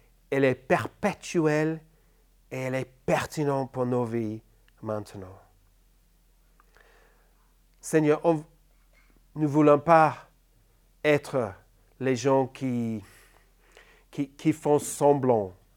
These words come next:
euh, à l'Église. Seigneur, nous voulons être les gens qui sont honnêtes,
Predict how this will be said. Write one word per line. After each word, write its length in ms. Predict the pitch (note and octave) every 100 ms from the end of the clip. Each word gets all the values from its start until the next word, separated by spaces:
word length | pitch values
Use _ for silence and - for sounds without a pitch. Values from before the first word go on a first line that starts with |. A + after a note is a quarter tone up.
| _ _ _ _ - -
euh, 300 | G#2 G2 F#2 F#2 F2+ _ _ _ _ _
à 100 | A#2+
l'Église. 720 | A#2+ A#2 A2+ G#2+ F#2+ F2+ - - _ _ _ _ _ _ _ -
Seigneur, 360 | - C#3+ C3+ C3 - C#3
nous 180 | C#3+
voulons 440 | D3 D#3 D3+ C#3+ C#3+
être 300 | C#3 C#3 -
les 180 | B2+ B2
gens 400 | A2 A2 G#2 G2+ - _ - _ _ _
qui 100 | -
sont 240 | A#2+ B2+ B2
honnêtes, 640 | C3+ C3+ C#3+ D#3 - -